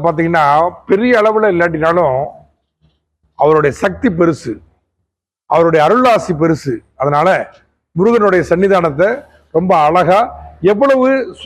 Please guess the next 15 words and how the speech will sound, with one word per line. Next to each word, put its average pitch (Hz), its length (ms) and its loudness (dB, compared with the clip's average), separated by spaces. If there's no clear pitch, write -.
ஆ, 196 80 2
சிம்பிளா 240 560 0
ரொம்ப 208 220 0
அழகா 202 380 2
பண்ண 185 260 -2
முடியுமோ 160 540 -2
அந்த 165 240 -2
அளவுக்கு 175 600 0
இருக்கிற 190 420 0
பணத்தை 165 320 -2
வச்சு 156 220 -4
பண்ணிட்டு 151 320 -2
இருக்கிறாங்க. 143 440 0
அதை 190 300 0
அடுத்து 220 380 0